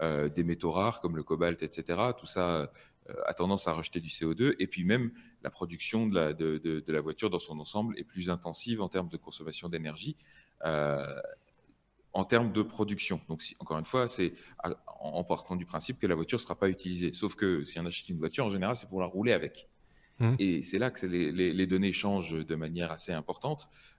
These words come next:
Speaker 1: euh, pour plusieurs raisons. Alors, d'abord parce que, euh, la, la, faut voir qu'un moteur électrique, là, tu peux peut-être mettre le, euh, allez, le, le, on, on peut parler de l'efficacité de, de, d'un moteur électrique par rapport à un moteur à essence. <coughs> Euh,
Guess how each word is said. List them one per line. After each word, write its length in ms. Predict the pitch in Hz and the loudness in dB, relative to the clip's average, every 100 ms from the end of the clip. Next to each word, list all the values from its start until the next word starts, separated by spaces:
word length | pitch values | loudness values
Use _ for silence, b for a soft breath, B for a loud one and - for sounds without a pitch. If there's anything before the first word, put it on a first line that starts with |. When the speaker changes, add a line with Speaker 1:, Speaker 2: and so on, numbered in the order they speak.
| - | -2
Speaker 1:
euh, 360 | 87 78 73 69 | 2 2 2 -2
pour 300 | - 98 - | -4 -6 -6
plusieurs 360 | - 92 98 | -6 2 2
raisons. 380 | 92 98 135 180 - | 4 2 2 -2 -2
Alors, 280 | 82 78 - | -4 -4 0
d'abord 380 | - 92 107 104 | 2 6 4 4
parce 180 | 87 - | 0 -2
que, 240 | - 98 95 b b - | 0 0 -2 b b -6
euh, 680 | 82 78 76 73 73 - - - | -2 2 2 0 -2 -4 -6 -6
la, 460 | 71 67 76 78 | -4 0 0 2
la, 220 | 90 78 - | 2 2 0
faut 120 | - | -6
voir 220 | 85 95 - | 0 2 2
qu'un 80 | 85 | 0
moteur 400 | 90 95 113 101 | 0 2 4 4
électrique, 520 | 87 - - - - | 0 -2 -6 -8 -2
là, 120 | 90 | 0
tu 120 | 90 | 0
peux 80 | - | -6
peut-être 220 | - 92 | -6 -4
mettre 200 | 92 85 | -4 -2
le, 180 | 87 78 b b b - | 0 -2 b b b -10
euh, 380 | 73 - 73 52 64 58 60 - | -8 -8 -6 -6 -6 -10 -14 -14
allez, 320 | - 82 62 | -8 -6 -8
le, 160 | 76 62 | -10 -14
le, 160 | 64 55 - | -14 -14 -6
on, 140 | 85 87 | -2 -2
on 60 | |
peut 200 | - 90 | -2 -4
parler 320 | 90 98 95 | 2 2 4
de 60 | 95 | 4
l'efficacité 680 | 95 - 117 107 - - 117 | 2 0 0 -2 -2 2 2
de, 220 | 87 80 | 2 0
de, 180 | 78 87 | 0 0
d'un 140 | 85 | 0
moteur 240 | 87 90 92 | -2 0 0
électrique 360 | 90 - 104 | -2 -6 -10
par 120 | - 82 | -2 0
rapport 200 | 85 85 | 0 -2
à 60 | |
un 20 | |
moteur 240 | 85 82 82 | -2 -2 -2
à 80 | 80 | 0
essence. 380 | - 156 - - b b - | -2 -4 -6 -10 b b 6
<coughs> 160 | - | 8
Euh, 320 | 87 78 76 | 6 4 2